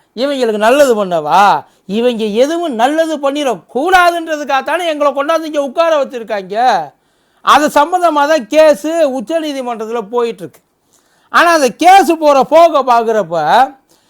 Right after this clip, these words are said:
இந்த அயன் படத்துல இவர் சொல்லுவாப்புல, இல்ல பிரபு சொல்லுவாப்புல, இல்ல அழகா சொல்லுவாப்புல சூர்யா கிட்ட, "டே, என்னடா அவனை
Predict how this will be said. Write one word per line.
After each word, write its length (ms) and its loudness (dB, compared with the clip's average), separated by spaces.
இந்த 180 2
அயன் 420 2
படத்துல 360 0
இவர் 340 -2
சொல்லுவாப்புல, 420 -2
இல்ல 140 -2
பிரபு 340 -4
சொல்லுவாப்புல, 500 -2
இல்ல 140 -2
அழகா 380 2
சொல்லுவாப்புல 680 -4
சூர்யா 380 0
கிட்ட, 300 -8
"டே, 100 4
என்னடா 420 -2
அவனை 220 0